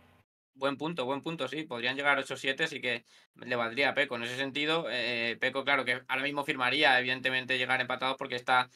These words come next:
a menos de diez puntos, pero como tú dices, bueno, i-, igual, eh, llega incluso, incluso por delante. Lo veremos de todas formas y lo, lo seguiremos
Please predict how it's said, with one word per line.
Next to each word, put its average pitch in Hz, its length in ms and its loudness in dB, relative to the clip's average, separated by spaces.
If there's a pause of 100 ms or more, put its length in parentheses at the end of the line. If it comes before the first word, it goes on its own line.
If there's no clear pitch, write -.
(160)
a 131 80 0
menos 131 200 0
de 120 80 -2
diez 113 140 -2
puntos, 135 280 -2
pero 113 140 -4
como 113 160 -10
tú 123 100 -4
dices, 131 200 -6
bueno, 123 300 -6
i-, - 240 -20
igual, 123 500 2
eh, 127 200 -10 (140)
llega 120 380 4
incluso, 113 540 -6
incluso 120 300 -10
por 117 100 -4
delante. 131 360 0 (280)
Lo 139 160 6
veremos 151 280 6
de 139 80 0
todas 127 200 0
formas 143 260 2
y 143 60 -2
lo, 123 420 -2
lo 120 180 -6
seguiremos 123 680 -2